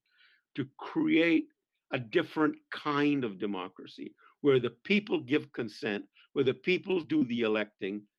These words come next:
that there are frequent elections, but we elect representatives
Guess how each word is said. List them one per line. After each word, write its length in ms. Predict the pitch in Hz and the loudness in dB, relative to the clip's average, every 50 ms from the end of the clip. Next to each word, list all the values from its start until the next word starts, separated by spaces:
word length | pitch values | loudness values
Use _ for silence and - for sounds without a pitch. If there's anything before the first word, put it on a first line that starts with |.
| - | -8
that 140 | - 139 139 | -6 -6 -2
there 160 | - 147 131 | 0 0 0
are 80 | 123 - - - - | 0 -2 -4 -12 -8
frequent 440 | - 165 190 196 - - 190 190 320 311 - | -2 0 0 0 0 0 0 0 0 0 0
elections, 580 | 147 131 120 113 110 - - - 120 113 107 | 2 2 2 2 0 -4 -8 -10 -10 -10 -10
but 240 | 123 127 127 - - | -6 -6 -6 -4 -2
we 220 | 143 143 147 302 294 | -2 -2 -2 -2 0
elect 360 | - 135 131 127 143 - - _ - | 0 2 2 2 2 0 -2 _ -6
representatives 1120 | - 147 147 156 156 - 156 120 104 131 127 135 131 127 - - 104 104 104 110 - - - | -2 -2 -2 -2 -2 -4 -6 -2 -2 -2 -2 -2 -4 -4 -4 -4 -4 -4 -6 -8 -12 -20 -20